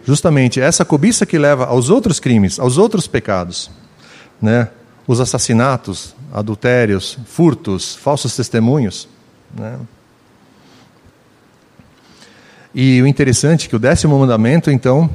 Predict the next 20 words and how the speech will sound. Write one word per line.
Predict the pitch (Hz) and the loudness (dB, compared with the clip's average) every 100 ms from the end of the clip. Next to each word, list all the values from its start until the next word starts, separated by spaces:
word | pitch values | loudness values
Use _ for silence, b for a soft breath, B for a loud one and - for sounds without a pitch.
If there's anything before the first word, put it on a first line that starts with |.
| - | -4
por | 120 117 | -2 0
ele | 123 | 0
ser | - 123 113 | 0 0 0
sobre | - 117 | 0 -2
o | 107 | 0
pensamento, | 139 135 113 123 151 | 0 0 2 2 2
ele | 131 | 0
não | 127 139 | -2 -4
consegue | 151 - 139 139 | -8 -4 -4 -2
ser | - 113 | -4 -2
pego | 127 135 | 0 2
em | 123 | 4
nenhum | 123 165 | 4 4
tribunal | 185 160 147 143 156 | 4 2 2 2 2
humano. | 131 147 127 - - _ _ _ _ _ _ _ _ _ _ _ _ _ _ _ _ - | 2 2 0 -4 -14 _ _ _ _ _ _ _ _ _ _ _ _ _ _ _ _ -6
As | 123 | -4
pessoas | 131 - 156 | -2 0 0
não | 135 | 0
conseguem | 139 143 - 131 131 104 | -2 -2 0 0 0 -2
ver. | 85 78 | -4 -10